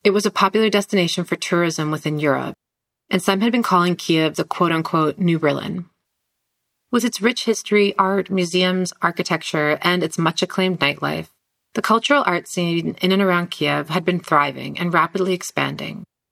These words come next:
and there was an influx of cultural collaboration. There were new openings of venues and events, like Vasil's Kyiv Biennial, the commercial art gallery Voloshin,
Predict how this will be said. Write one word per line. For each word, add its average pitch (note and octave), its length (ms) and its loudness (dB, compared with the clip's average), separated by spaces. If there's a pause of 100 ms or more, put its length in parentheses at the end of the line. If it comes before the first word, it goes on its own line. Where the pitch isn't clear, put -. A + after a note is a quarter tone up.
(100)
and G3+ 140 2
there G3 80 4
was G3+ 100 0
an G#3 100 0
influx G#3+ 460 0
of G3 140 -2
cultural E3 400 -2
collaboration. D3 840 -4 (600)
There G#3 80 2
were F#3+ 80 2
new F3+ 140 2
openings G3 480 2
of F3+ 140 0
venues F3 280 0
and F3+ 100 2
events, C#3+ 540 -4 (140)
like F3+ 220 -4
Vasil's E3 520 0
Kyiv D#3 300 -4
Biennial, F#3 600 2 (360)
the F#3 100 -4
commercial G#3+ 380 0
art E3+ 220 0
gallery D#3 280 -2
Voloshin, E3 680 -2